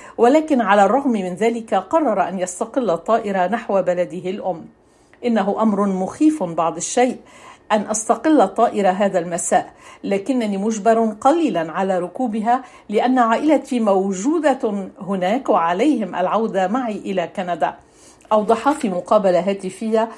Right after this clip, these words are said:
مع هيئة الإذاعة الكندية من مطار اسطنبول في تركيا الخميس قبل، قبل إقلاع طائرته إلى بيروت.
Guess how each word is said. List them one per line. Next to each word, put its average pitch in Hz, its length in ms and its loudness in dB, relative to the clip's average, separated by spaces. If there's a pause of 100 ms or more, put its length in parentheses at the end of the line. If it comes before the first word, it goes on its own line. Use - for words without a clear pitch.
(220)
مع 202 220 4
هيئة 240 380 0
الإذاعة 214 440 2
الكندية 202 520 0
من 226 200 0
مطار 220 380 2
اسطنبول 220 520 -2
في 226 140 -8
تركيا 226 600 -2 (380)
الخميس 233 640 4
قبل، 190 420 -2 (160)
قبل 220 260 2
إقلاع 196 520 0
طائرته 180 920 -6
إلى 185 200 -4
بيروت. 175 380 -8